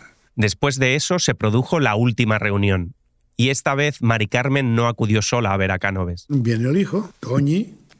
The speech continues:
Speaker 2: Mari Carmen. Hay dos cosas que me llaman mucho la atención. Una, Vicente dice que ha leído atentamente la nota, que la ha comentado y tal, y que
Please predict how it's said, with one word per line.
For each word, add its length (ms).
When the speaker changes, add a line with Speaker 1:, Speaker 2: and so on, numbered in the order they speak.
Speaker 2:
Mari 200
Carmen. 460
Hay 120
dos 180
cosas 260
que 80
me 120
llaman 240
mucho 680
la 80
atención. 600
Una, 360
Vicente 440
dice 300
que 120
ha 80
leído 360
atentamente 680
la 160
nota, 400
que 80
la 100
ha 40
comentado 520
y 40
tal, 300
y 200
que 640